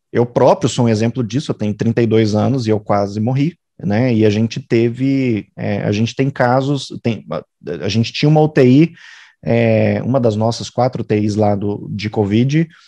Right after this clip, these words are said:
tava com paciente só abaixo de cinquenta anos, entendeu? Quarenta, vinte e poucos, trinta e poucos,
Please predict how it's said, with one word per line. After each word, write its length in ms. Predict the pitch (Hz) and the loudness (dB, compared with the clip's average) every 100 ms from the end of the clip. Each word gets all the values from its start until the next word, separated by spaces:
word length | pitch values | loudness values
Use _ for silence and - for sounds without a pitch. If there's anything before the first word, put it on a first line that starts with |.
| _ | _
tava 220 | - 135 | 0 2
com 120 | 147 156 | 2 0
paciente 440 | 156 156 151 151 | 0 0 -2 -2
só 180 | - 147 | 2 4
abaixo 400 | 185 151 151 160 | 4 2 0 -4
de 80 | 156 | -8
cinquenta 480 | 175 165 160 156 | -6 -2 -2 0
anos, 460 | 185 123 110 107 - | 0 2 0 -4 -10
entendeu? 380 | 104 101 104 120 | -10 -4 0 0
Quarenta, 560 | - 123 123 123 117 104 | 2 2 4 4 2 -2
vinte 280 | 104 117 | -2 -2
e 40 | 117 | -2
poucos, 440 | 135 120 113 117 | 0 0 0 -6
trinta 260 | - 107 123 | -6 -4 -4
e 40 | |
poucos, 760 | 117 123 120 110 - 110 107 | 0 2 2 2 0 -4 -4